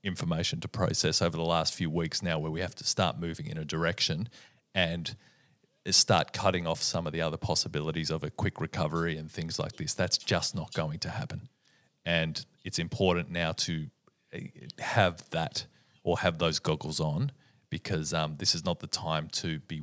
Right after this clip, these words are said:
wishing things go backwards. Not that we don't wish, and I don't wanna be entirely wrong, but from a fiscal point of view and an,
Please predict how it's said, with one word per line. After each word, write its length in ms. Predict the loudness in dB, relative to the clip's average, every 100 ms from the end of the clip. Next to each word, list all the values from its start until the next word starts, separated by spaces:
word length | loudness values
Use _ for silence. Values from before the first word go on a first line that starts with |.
| -4
wishing 380 | -2 -2 -2 -8
things 380 | -10 -8 -8 -2
go 220 | 0 0
backwards. 500 | 0 0 2 0 4
Not 140 | 4
that 80 | 4
we 140 | 4
don't 340 | 6 6 4 0 -14 _ _ _ _
wish, 500 | -6 2 4 4 0 -2
and 120 | 0
I 80 | 0
don't 280 | 0 0 0
wanna 180 | -4 -4
be 260 | -6 -8 -12 -18 -10
entirely 560 | -2 2 6 6 4
wrong, 320 | 2 2 2 0 -10 -10
but 160 | -6 0
from 180 | 2 4
a 140 | 2 -2 -20 _ _
fiscal 400 | 4 4 4 2
point 280 | 2 2 2
of 80 | 2
view 200 | 2 2
and 100 | 0
an, 200 | -4